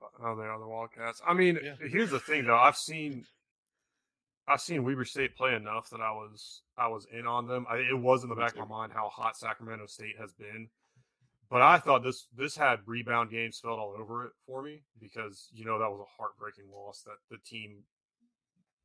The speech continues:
Speaker 1: for the most of the team, the vast majority of the team, played their asses off and deserved to win that one. So I thought no better time to turn it around than against one of the hottest teams in the F C S in Sacramento State. Un-, unfortunately,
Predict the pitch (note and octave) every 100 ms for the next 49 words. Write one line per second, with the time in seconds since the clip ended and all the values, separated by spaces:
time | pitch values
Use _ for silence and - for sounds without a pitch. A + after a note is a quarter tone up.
0 | _ - F3 - A#2+ A#2+ A#2+ C#3+ D3 -
1 | - A2+ A2 - A2+ A2+ G#2+ B2 A#2+ A#2+
2 | A#2 B2+ A2+ G#2 A2+ A2 A2 _ _ _
3 | _ - F#3 A#2 C3+ C#3+ A2+ G#2+ A2+ G#2+
4 | A2+ A#2 G#2+ G2 A#2+ G2 G2 G2 F#2+ F#2+
5 | - A2 G#2 G2+ _ _ _ _ _ _
6 | _ _ _ _ _ _ - B2 C#3 B2+
7 | G#2+ A2+ G#2+ A#2+ B2 B2+ B2 A#2 B2 B2
8 | A2+ G#2+ A#2+ A#2 G#2+ A2+ G2+ G#2 G#2 G#2
9 | - A#2+ A#2 A2 G2+ G#2+ A2 G#2 - A2+
10 | G2+ G2+ G2+ G2 A2 G#2 G2+ G2+ G#2 G2+
11 | G2+ F#2+ F#2 - G2+ F#2+ - A#2 G#2 -
12 | G#2+ B2+ B2+ A#2+ G#2 G2 G2 G2+